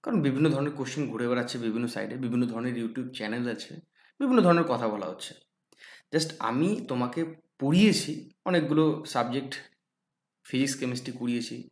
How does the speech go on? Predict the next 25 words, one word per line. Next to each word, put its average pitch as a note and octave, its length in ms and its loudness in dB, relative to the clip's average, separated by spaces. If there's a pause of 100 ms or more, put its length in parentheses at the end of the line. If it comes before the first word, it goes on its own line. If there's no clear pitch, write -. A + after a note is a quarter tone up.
almost A#2+ 340 -4 (180)
সিলেবাস B2+ 380 0
কমপ্লিট B2+ 340 -4
করে A#2 160 -6
দিয়েছি। A2 380 -6 (1500)
তোমার A3+ 220 8
মনে A3 180 10
যাতে G#3+ 240 4
এই A3+ 240 0
কোশ্চেনটা G#3+ 440 2
তৈরি E3 260 6
না C3+ 140 6
হয় A2+ 240 -2 (320)
যে C3+ 200 2
আমি D3 160 4 (100)
ঠিক D#3+ 160 -6
জায়গাতে E3+ 340 2
পড়লাম C#3+ 500 0
তো, D#3 240 -10 (1200)
according C#3+ 360 2
to D#3 60 4
syllabus C#3+ 320 0
স্যার C#3 240 -2
করিয়েছে C3 520 0
তো, - 220 -10